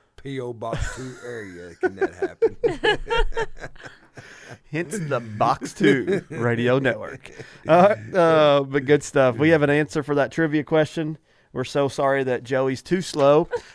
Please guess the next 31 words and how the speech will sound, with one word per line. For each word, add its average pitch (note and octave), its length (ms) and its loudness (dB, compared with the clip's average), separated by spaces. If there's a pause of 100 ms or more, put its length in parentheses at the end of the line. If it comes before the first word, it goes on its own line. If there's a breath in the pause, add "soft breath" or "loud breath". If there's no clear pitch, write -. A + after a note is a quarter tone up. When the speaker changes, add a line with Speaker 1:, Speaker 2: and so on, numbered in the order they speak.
Speaker 2:
um, C#3+ 460 4
t-, - 180 -6
on C#3 180 2
the C3+ 80 2
dial. C#3 520 6 (160)
You D3 140 -2
know, D3 140 6
it E3 100 6
was, F#3 160 4
it F#3 140 4
was, F3+ 120 2 (360)
in G3 120 8
his F#3+ 200 6
defense, F3 360 0
he E3+ 200 0
is E3 100 0
on D#3+ 160 0
vacation, D#3 640 0 (600 loud breath)
soaking D#3 320 6
in D3+ 100 2
the C#3+ 80 2
sun. C#3 260 4
He F#3 140 4
did F#3 280 2
get G3+ 180 8
in G3+ 160 8
there, C3 260 2
but C#3+ 160 2
he D3+ 220 4
only G#3 420 4
lost D3+ 680 0